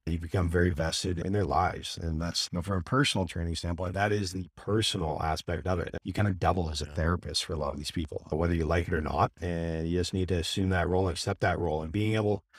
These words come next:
Speaker 1: and that's another thing from, uh, I think, uh, what makes it is need to be a bit almost not split personality, or, uh, a bit of a chameleon insofar as you need to have an ability to relate to these individuals on some level.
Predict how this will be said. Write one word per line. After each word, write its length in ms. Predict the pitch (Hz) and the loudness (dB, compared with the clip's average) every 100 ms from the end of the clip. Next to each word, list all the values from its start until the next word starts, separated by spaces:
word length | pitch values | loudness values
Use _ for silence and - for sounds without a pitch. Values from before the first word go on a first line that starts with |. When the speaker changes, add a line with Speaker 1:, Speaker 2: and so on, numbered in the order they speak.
| _ - | _ -2
Speaker 1:
and 80 | |
that's 180 | 104 - | 0 0
another 280 | 110 101 107 | 0 2 2
thing 280 | - 95 87 | 2 -2 -2
from, 300 | - 90 85 | 0 0 2
uh, 220 | 80 78 80 - | 0 -2 -4 -4
I 80 | 92 | -2
think, 160 | 101 90 | 0 0
uh, 260 | 82 82 - - | -2 -4 -10 -4
what 200 | 92 85 | -2 0
makes 220 | 90 - | 0 -2
it 120 | 95 | -2
is 280 | 85 82 - _ _ | -2 -6 -10 _ _
need 180 | 104 151 | 6 6
to 80 | 151 | 6
be 160 | 131 | 4
a 60 | 139 | 4
bit 280 | 90 123 - | 6 4 4
almost 400 | 104 110 113 - 104 | 4 4 2 -2 -6
not 260 | 131 117 | -4 -4
split 340 | - - 110 110 | -4 -4 -2 -2
personality, 600 | 110 95 95 85 92 90 | -4 -2 -2 0 0 0
or, 160 | 80 78 | -2 -2
uh, 200 | 82 80 | 0 0
a 60 | 82 | 0
bit 120 | 113 | 0
of 80 | 98 | 0
a 40 | |
chameleon 540 | - 95 98 95 71 - | -4 -2 0 0 -4 -6
insofar 360 | - - 95 | -6 -4 -2
as 140 | 90 85 | -2 0
you 80 | 98 | 2
need 160 | 107 | 2
to 80 | 107 | 0
have 640 | 80 90 95 95 92 90 | 0 2 4 4 2 -2
an 140 | 107 107 | -4 -4
ability 580 | 85 120 120 113 107 107 | 2 4 6 4 0 -2
to 260 | - 110 107 | -2 0 2
relate 500 | 117 113 147 185 - - | 2 4 2 0 -6 -6
to 120 | 117 | -2
these 180 | 104 95 | -2 -4
individuals 540 | 104 98 101 110 101 | -6 -6 -4 -4 -4
on 180 | 107 101 | -4 -4
some 600 | - - - 135 120 110 | -2 -2 4 4 6 2
level. 300 | 98 98 82 | 2 2 0